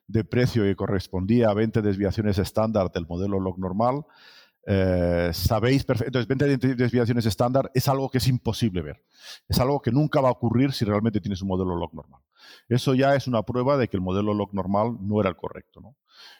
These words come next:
Eh, pero, pero Mandelbrot se dio cuenta mucho antes. En los años sesenta, pues, publicó artículos sobre, sobre la variación de precios,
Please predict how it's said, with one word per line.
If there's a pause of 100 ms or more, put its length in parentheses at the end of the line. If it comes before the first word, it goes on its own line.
(120)
Eh,
pero,
pero
Mandelbrot
se
dio (180)
cuenta
mucho
antes.
En
los
años
sesenta,
pues,
publicó
artículos
sobre, (420)
sobre
la
variación
de
precios,